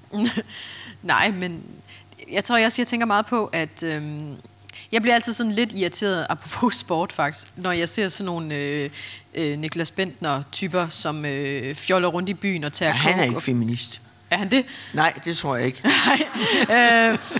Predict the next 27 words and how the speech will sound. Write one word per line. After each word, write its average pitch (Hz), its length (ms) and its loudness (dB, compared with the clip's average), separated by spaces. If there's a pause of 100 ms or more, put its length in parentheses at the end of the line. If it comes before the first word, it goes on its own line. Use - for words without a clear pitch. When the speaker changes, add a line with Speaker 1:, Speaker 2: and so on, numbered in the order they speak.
(480)
Speaker 1:
når, 226 340 4
når 214 140 4
sådan 269 140 4
nogle, 262 220 6
de, 254 200 6
øh, 185 500 4
bliver 196 200 2
taget 226 440 4
med 170 480 4
stoffer 240 380 4
i 202 100 4
blodet 208 440 4
og 165 100 4
har 170 80 -2
kørt 180 260 2
for 180 100 -2
stærkt 196 460 4
og 180 140 0
uansvarligt 196 800 2
og, 165 420 4
øh, 143 480 -2 (180)
render 180 160 2
rundt 202 140 2
med 214 80 2
pikken 220 320 2
løs 202 320 4
og, 156 260 2